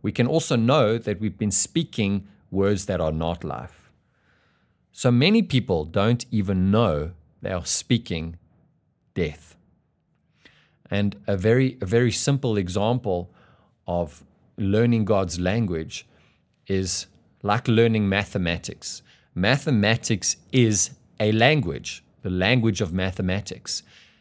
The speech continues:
So where do you start with maths? Well, you first have to know what numbers are. One, two, three, four, five, six, seven, eight, nine, ten. Then you learn addition. One plus one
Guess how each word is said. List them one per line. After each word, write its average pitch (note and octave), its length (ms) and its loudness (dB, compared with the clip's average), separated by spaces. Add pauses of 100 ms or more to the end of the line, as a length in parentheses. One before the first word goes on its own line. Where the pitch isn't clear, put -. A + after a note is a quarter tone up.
(100)
So - 180 0
where A#2+ 240 4
do D#3 80 2
you D#3 140 4
start F2+ 640 0 (560)
with F#2+ 200 -2
maths? D#2+ 480 -4 (1400)
Well, A#2+ 100 2
you B2+ 140 2
first F3+ 280 -2
have D3+ 120 -4
to A#2 100 -4
know G#2+ 560 2 (320)
what F#2+ 160 0
numbers G2+ 480 4
are. C2 240 -8 (160)
One, F2 320 -4
two, E2 320 -6
three, G2 260 -6
four, D#2+ 320 -6
five, D#2+ 280 -6
six, - 260 -8
seven, D#2 300 -6
eight, D#2 200 -8
nine, D2+ 200 -8
ten. D2 280 -6 (440)
Then A2+ 320 2
you A2+ 120 4
learn G#2+ 480 2 (840)
addition. G2+ 580 0 (200)
One G2+ 520 0
plus F#2+ 320 -2
one F#2 440 -2